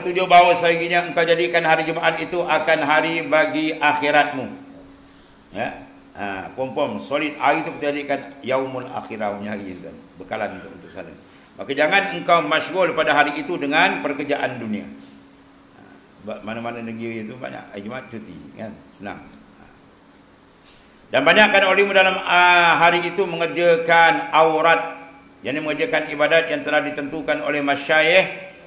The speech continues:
yang datang daripada hadis Rasulullah sallallahu alaihi wasallam. Dan makruh musafir pada hari Jumaat. Ya,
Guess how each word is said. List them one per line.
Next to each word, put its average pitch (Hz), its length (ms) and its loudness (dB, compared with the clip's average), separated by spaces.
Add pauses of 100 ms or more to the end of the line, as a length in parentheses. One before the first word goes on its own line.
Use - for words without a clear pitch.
(200)
yang 127 160 -2
datang 143 320 0
daripada 135 400 0
hadis 143 240 0
Rasulullah 135 480 -6
sallallahu - 0 -
alaihi - 480 -20
wasallam. 101 220 -4 (1000)
Dan 156 240 4
makruh 165 960 4
musafir 160 880 2
pada 160 240 4
hari 143 160 2
Jumaat. 139 520 -4 (800)
Ya, 127 160 -4